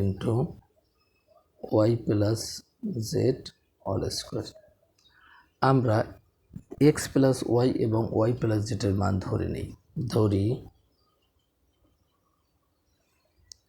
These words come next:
x plus y সমান সমান a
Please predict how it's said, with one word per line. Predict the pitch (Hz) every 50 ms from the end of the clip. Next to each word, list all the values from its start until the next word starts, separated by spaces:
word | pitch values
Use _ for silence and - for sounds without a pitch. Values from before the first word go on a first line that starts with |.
| _ _ _ _ _ _ _ _ _ _ _ - 123 139 143
x | - - - - -
plus | 131 117 113 117 117 117 - - - - - 110
y | 113 113 -
সমান | - - 117 113 110 104 - -
সমান | - 113 104 101 101 104 - - - 107 104
a | 101